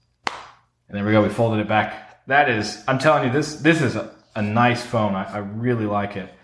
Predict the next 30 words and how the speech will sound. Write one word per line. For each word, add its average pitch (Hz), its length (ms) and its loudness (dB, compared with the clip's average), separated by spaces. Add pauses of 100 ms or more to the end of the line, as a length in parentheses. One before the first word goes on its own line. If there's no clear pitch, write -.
(480)
Uh, 113 300 2
but 180 100 -4
let 156 160 4
me 240 80 -2
go 220 120 4
ahead 185 140 4
and 175 80 -2
get 170 80 6
everything 156 320 0
set 147 340 0
up, 123 280 2
and, 202 140 -4
and 110 100 -2
then 110 100 -2
I'll 104 100 -2
come 139 320 -6
back 110 380 -2
with 107 220 -4
some. - 320 -8 (340)
But 143 220 4
overall, 202 480 6
my 143 160 6
thoughts 147 480 4 (100)
of 135 140 2
the 120 100 0
phone 127 400 0
are 110 480 2 (260)
that 117 600 2
it, - 300 -4
it, - 340 -4